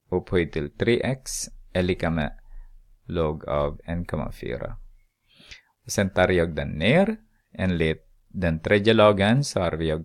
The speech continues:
tre x log av två multiplicerar med log av två. Jag skriver där är lika med log av en komma fyra.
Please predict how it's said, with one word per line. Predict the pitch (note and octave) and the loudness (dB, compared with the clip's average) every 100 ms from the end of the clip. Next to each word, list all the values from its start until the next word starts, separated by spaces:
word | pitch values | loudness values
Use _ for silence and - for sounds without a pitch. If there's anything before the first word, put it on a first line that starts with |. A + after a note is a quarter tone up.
| _ | _
tre | F#2 F#2 - | 0 2 2
x | A#2 - - - - - - - _ _ _ _ _ | -2 -4 -10 -8 -10 -16 -20 -20 _ _ _ _ _
log | F#2 F2 D#2 E2 D#2+ | -2 2 2 0 -6
av | - D2+ D2+ D2+ E2+ _ _ _ _ _ _ _ _ - | -2 0 0 -2 -10 _ _ _ _ _ _ _ _ -18
två | - B1+ F#3 - _ | -6 -2 -2 -4 _
multiplicerar | - F2 - F2 - C2+ A1+ | -10 -10 -8 -6 -2 -2 -2
med | D2+ | -6
log | D2+ F2+ F#2 | -4 -4 -2
av | F#2+ | -4
två. | - F#2+ A#2+ D3 | -4 -2 -2 -4
Jag | G#2 G2 | -10 -12
skriver | - - F2 E2 | -14 -10 -8 -4
där | E2 G2+ - | -4 -4 -6
är | F#2 | -4
lika | F#2+ E2+ | -4 -2
med | E2 - - | -4 -4 -8
log | F2 E2 D2+ C#2 - | -2 0 0 -4 -6
av | C#2 D2 C#2+ D2+ _ - - | -2 0 -2 -4 _ -20 -10
en | D#2 D#2 D2+ | -6 -6 -6
komma | - G#1 | -10 -10
fyra. | - - B1 - A2+ | -10 -10 -8 -8 -10